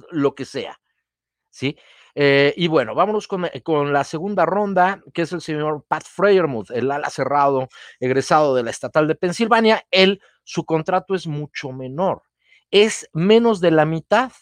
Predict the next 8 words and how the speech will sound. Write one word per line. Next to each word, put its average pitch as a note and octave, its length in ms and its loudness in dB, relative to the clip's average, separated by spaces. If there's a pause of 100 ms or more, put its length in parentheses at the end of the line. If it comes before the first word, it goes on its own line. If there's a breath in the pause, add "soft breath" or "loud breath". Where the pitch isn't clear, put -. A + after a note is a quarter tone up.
(320)
de D3 100 2
lo D3 140 0
que D#3+ 80 -6
van F3 240 2
a C3+ 140 -8
ganar C#3+ 340 -4
Najee B2 360 -8
Harris. - 520 -12